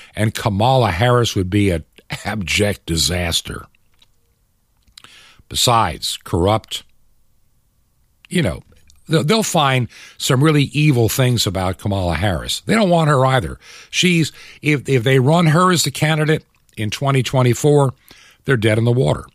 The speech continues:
They're trying to salvage themselves this year by forgetting the coronavirus ever existed. They're trying to have you look at Ukraine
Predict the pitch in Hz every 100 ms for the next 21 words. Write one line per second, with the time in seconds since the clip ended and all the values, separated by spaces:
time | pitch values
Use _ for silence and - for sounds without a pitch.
0 | - - - 147 143 - 185 185 175 131
1 | 117 - 127 160 147 135 - 110 - 117
2 | 113 107 - 101 90 165 - - 101 82
3 | 92 - _ _ - - - - 123 123
4 | 123 110 143 139 113 - 131 131 113 95
5 | 135 123 101 - - 120 101 92 82 131
6 | 127 82 101 _ _ _ _ _ - -
7 | - - - 117 - 147 143 120 101 _
8 | - _ - 135 117 135 131 120 156 120
9 | 95 117 - 143 123 92 123